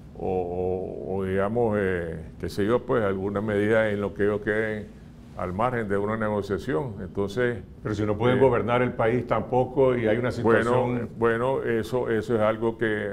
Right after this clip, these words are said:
Speaker 1: habrá que ver, pues, hasta dónde, hasta dónde dentro de las filas del partido, eh, sandinista, pues, exista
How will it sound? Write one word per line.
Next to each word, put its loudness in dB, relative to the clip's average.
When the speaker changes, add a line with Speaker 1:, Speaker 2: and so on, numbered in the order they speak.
Speaker 1:
habrá 0
que -2
ver, 0
pues, -2
hasta -4
dónde, 0
hasta -4
dónde 0
dentro 0
de 0
las 2
filas 0
del 0
partido, 0
eh, -4
sandinista, 0
pues, 0
exista -2